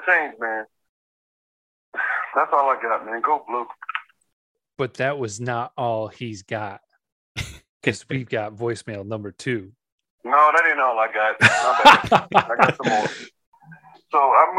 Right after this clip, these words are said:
Speaker 1: I'm reading a tweet right now. It's kinda funny, um, from, um, at K underscore Wall Nation three. That's, that's, the tweet says,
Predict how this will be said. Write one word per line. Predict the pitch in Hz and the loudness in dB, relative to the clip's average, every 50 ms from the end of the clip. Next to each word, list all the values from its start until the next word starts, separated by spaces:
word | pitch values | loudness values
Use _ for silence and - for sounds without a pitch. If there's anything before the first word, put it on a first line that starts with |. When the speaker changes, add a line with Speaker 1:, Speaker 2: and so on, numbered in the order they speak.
| 185 175 156 | 4 6 6
Speaker 1:
I'm | 180 185 185 | 6 6 6
reading | - - 160 147 | 2 2 2 -2
a | 139 - - | -8 -6 -2
tweet | 214 220 - - - | 0 0 0 2 2
right | 147 147 - - 139 | 4 4 2 2 4
now. | 160 170 160 147 139 | 6 6 8 6 4
It's | 139 - - _ - | 2 -2 -4 _ 2
kinda | 180 170 - - - _ | 2 2 0 -4 -2 _
funny, | 175 - - - - 123 - _ _ - | 4 4 4 2 -2 -6 -8 _ _ 0
um, | 123 135 135 131 131 - | 4 4 4 4 2 0
from, | 151 139 135 | -4 -2 2
um, | 135 127 127 120 113 113 110 _ _ _ _ _ _ _ _ _ _ _ _ _ _ _ _ _ _ _ - - _ _ - _ _ _ _ _ _ _ _ _ _ _ | 2 4 4 2 0 -4 -10 _ _ _ _ _ _ _ _ _ _ _ _ _ _ _ _ _ _ _ -20 -20 _ _ -20 _ _ _ _ _ _ _ _ _ _ _
at | - - 165 165 - - - - - | 6 6 6 6 4 2 -4 -2 2
K | 180 175 175 156 | 4 4 4 4
underscore | 143 165 170 165 - - - - 170 170 165 - - | 2 2 2 2 -2 -2 0 0 2 2 2 2 2
Wall | - 147 151 165 165 165 160 | 4 6 8 8 8 6 6
Nation | 160 165 170 165 165 165 170 160 151 151 | 2 2 0 0 0 -4 -6 -6 -6 -2
three. | 175 185 190 180 185 185 - _ _ _ _ | 0 2 2 2 0 -4 -8 _ _ _ _
That's, | - - 147 147 - - | -2 -2 -2 -2 -4 -4
that's, | 127 143 151 - - - _ _ _ - - - - - _ _ - | -4 -4 -4 -6 -12 -20 _ _ _ -20 -20 -20 -20 -20 _ _ -8
the | 143 | -6
tweet | - - - 214 208 - - | -4 0 0 0 0 0 0
says, | 165 151 139 | 0 0 0